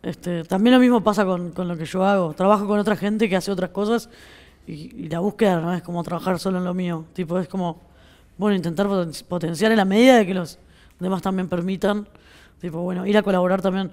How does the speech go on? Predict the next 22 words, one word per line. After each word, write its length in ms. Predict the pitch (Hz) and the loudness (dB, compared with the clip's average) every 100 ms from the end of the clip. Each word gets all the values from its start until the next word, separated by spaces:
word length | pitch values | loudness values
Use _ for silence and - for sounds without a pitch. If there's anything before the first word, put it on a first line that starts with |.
| - - - _ | -12 -20 -20 _
No 100 | 180 | -8
sé, 220 | 165 190 | -4 -2
me 100 | 180 | -2
compro 420 | 175 214 208 220 208 | 0 0 2 4 4
una 160 | 208 | 4
guitarra, 500 | 202 196 220 226 226 | 2 4 4 6 4
tipo, 200 | 170 165 - | 2 -6 0
es 160 | 247 | 0
mía, 260 | 208 240 196 | 2 2 2
pero 300 | 165 170 175 | 0 -2 -4
en 140 | 180 | -4
realidad, 480 | 165 170 175 226 247 - - - - - _ _ | -4 -2 4 6 6 2 -20 -20 -20 -20 _ _
si 140 | - | 2
alguien 220 | 226 220 202 | 4 4 4
más 360 | 220 190 - | 2 0 -6
necesita, 680 | 190 170 170 196 214 165 - _ _ _ _ - - _ - | -6 -6 -6 0 0 0 -4 _ _ _ _ -20 -20 _ -12
me 80 | 160 | -6
manda 220 | 185 190 | -2 -2
un 140 | 175 | -2
mensaje 600 | 165 165 185 180 175 156 160 _ _ _ - - - | -6 -6 -6 -4 -6 -6 -12 _ _ _ -20 -20 -18
Facebook 380 | - 208 202 170 | -2 0 0 -2
y 140 | 147 | -8